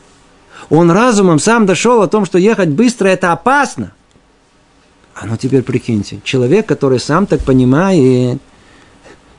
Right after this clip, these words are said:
ему нужны знаки ограничения, ему нужен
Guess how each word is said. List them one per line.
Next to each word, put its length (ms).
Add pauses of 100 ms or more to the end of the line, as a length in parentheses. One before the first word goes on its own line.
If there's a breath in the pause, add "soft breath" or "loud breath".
(120)
ему 220
нужны 640
знаки 440
ограничения, 880 (1160 loud breath)
ему 300
нужен 520